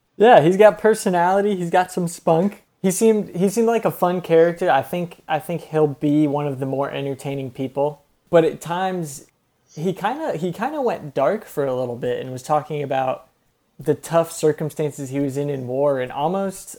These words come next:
I'm not gonna go so far. I'm, I'm gonna go ahead and throw this out there. I'm not a medical profession in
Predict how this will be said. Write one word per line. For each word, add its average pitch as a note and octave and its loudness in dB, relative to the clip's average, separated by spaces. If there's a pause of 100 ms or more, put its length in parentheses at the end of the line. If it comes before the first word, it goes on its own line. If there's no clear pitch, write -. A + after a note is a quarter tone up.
(100)
I'm D3 -2
not F3 -2
gonna G3 -4
go G3 -4
so G3 -4
far. C#3+ -2
I'm, C#3+ -6 (500)
I'm C#3 -10
gonna D#3+ -4 (560)
go D#3+ 2
ahead F3 0
and E3+ -8
throw F3+ 2
this E3+ -8
out C#3+ -4
there. D3 0
I'm C#3 -6
not C#3 -4
a D#3 -8
medical C#3+ -4
profession C3+ -8 (440)
in - -14